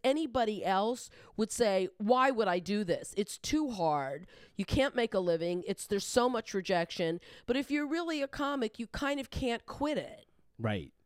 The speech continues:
Speaker 2: right, right. I mean, and also the thing that's interesting is y-,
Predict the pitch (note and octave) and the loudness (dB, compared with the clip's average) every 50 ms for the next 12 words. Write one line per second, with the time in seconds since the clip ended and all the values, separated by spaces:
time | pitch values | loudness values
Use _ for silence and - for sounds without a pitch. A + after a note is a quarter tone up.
0 | _ _ _ _ - A#2+ A2+ G#2+ F#2 F2+ - - _ _ _ - _ _ _ _ | _ _ _ _ 0 2 2 2 0 -2 -6 -12 _ _ _ -20 _ _ _ _
1 | - C3 A#2+ G#2 - D3 E3+ F3 E3+ E3 D#3+ E3 F3 F#3+ A3+ - - D3 C3 B2 | 0 0 0 2 4 4 4 4 4 4 4 6 6 6 6 6 6 6 6 6
2 | A#2 A#2 A#2 - F3+ D#3+ C3 - C#3 C#3+ - D#3+ - - - A#2 G#2 G#2 G#2 G2+ | 6 2 0 -2 0 0 0 0 -2 -4 -4 -6 -8 -6 -6 -4 -2 -2 -2 -4
3 | - - - _ _ _ _ _ _ _ _ _ _ _ _ _ _ _ _ G#2 | -4 -8 -14 _ _ _ _ _ _ _ _ _ _ _ _ _ _ _ _ -14
4 | C3 C3 A2 - - | -14 -14 -14 -16 -18